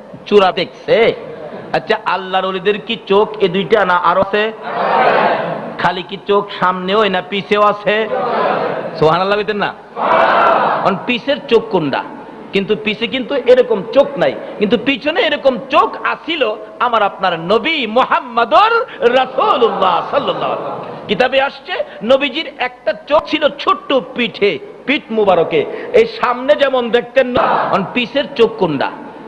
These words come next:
কিন্তু পিছে, কিন্তু এইরকম চক্ষু আর কোনো মাখলুক, কোনো সৃষ্টির নাই। কিন্তু অলিদের একটা চোখ আছে, সেটা কোন চোখ বল-, বলবো?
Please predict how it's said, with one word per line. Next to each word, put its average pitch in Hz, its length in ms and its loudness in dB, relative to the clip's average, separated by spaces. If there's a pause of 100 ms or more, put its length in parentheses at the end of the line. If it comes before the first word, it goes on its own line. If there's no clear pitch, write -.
(120)
কিন্তু 196 300 0
পিছে, 214 220 -4 (960)
কিন্তু 349 180 2
এইরকম 392 640 0 (140)
চক্ষু 415 480 0 (180)
আর 294 120 0 (160)
কোনো 269 220 -2
মাখলুক, 240 500 0 (120)
কোনো 254 200 4
সৃষ্টির 330 640 -2 (400)
নাই। - 100 -10 (500)
কিন্তু 381 260 -2
অলিদের 311 580 4
একটা 294 480 -4
চোখ 233 280 -2
আছে, 180 300 -4 (160)
সেটা 285 340 0
কোন 247 320 -4
চোখ 320 300 4 (260)
বল-, 190 200 2
বলবো? 233 400 2